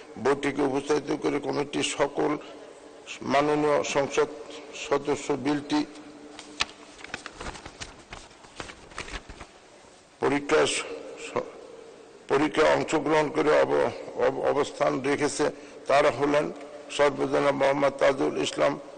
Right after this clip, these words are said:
দুইশো সাতাত্তর কুমিল্লা, মোহাম্মদ হাসান, আহ, আব্দুল হাসান, আব্দুল হাসান আব্দুল্লাহ, আহ, একশো উনিশ এবং বরিশাল এক,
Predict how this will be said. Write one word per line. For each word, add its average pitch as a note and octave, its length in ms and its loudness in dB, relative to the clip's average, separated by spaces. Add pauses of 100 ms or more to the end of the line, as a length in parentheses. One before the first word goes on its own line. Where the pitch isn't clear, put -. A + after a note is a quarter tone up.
(220)
দুইশো C#3 440 0
সাতাত্তর C#3+ 560 -2 (1800)
কুমিল্লা, D3+ 540 4 (340)
মোহাম্মদ C#3+ 400 2
হাসান, C#3 460 0 (1300)
আহ, - 260 -4 (680)
আব্দুল C3+ 580 2 (400)
হাসান, D3+ 400 2 (1700)
আব্দুল B2+ 400 0
হাসান D3 280 0
আব্দুল্লাহ, C#3+ 600 2
আহ, - 800 0
একশো C#3 540 2
উনিশ C#3+ 400 -2
এবং C3 320 -2
বরিশাল C3+ 480 2
এক, C3+ 260 4